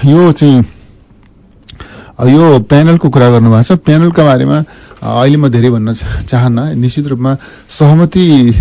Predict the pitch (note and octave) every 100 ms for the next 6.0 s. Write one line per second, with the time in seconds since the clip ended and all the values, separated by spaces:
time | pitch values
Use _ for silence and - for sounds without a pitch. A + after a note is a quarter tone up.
0 | - A2+ A2 C3 C3+ B2 A2 B2 B2 A#2+
1 | G#2+ G#2 A#2 A#2+ E3+ C#3+ - - - G#2+
2 | A#2 A#2+ A2+ G2+ A#2 A#2 B2 A#2+ A#2 G#2+
3 | G2+ G2+ G#2 G#2 G2+ G2 - - A#2+ -
4 | B2+ D#3 E3 E3+ C#3+ A#2 A#2+ B2+ B2 B2
5 | C#3+ C#3+ - - - - - A#2 A#2 A#2+